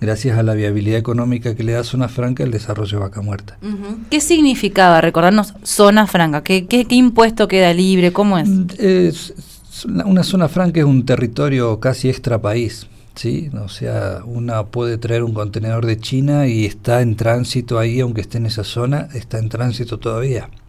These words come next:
Speaker 2: Ujú.
Speaker 1: Hasta que no pasa por una aduana, no se nacionaliza.
Speaker 2: Bien.
Speaker 1: Eh, enfocándotelo en lo que serían los negocios que van a pasar en Vaca Muerta.
Speaker 2: Ujú.
Speaker 1: Entonces, nosotros estamos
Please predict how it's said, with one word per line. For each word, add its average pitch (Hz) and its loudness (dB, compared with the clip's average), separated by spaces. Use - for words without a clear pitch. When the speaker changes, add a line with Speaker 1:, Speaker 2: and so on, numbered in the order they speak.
Speaker 2:
Ujú. 180 -4
Speaker 1:
Hasta 107 -4
que 98 -4
no 117 -2
pasa 139 -2
por 131 0
una 147 0
aduana, 147 0
no 123 0
se 120 -4
nacionaliza. 107 -4
Speaker 2:
Bien. 156 -8
Speaker 1:
Eh, 127 -2
enfocándotelo 139 0
en 156 -2
lo 139 0
que 117 0
serían 127 -2
los 120 0
negocios 117 -2
que 110 -4
van 113 0
a 110 -2
pasar 113 -4
en 104 -2
Vaca 98 -6
Muerta. 98 -10
Speaker 2:
Ujú. 175 -6
Speaker 1:
Entonces, 110 -2
nosotros 135 0
estamos 110 0